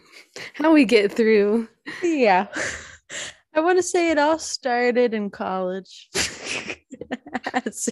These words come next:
Speaker 2: it typically does. I feel like we were put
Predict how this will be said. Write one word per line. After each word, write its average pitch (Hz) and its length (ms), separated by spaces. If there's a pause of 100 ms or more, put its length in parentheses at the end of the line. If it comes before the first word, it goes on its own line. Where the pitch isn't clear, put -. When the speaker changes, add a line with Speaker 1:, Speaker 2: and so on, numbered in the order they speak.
Speaker 2:
it - 180 (280)
typically - 920 (320)
does. - 840 (880)
I 415 280
feel 262 200
like 214 400
we 202 320
were 190 220
put 170 540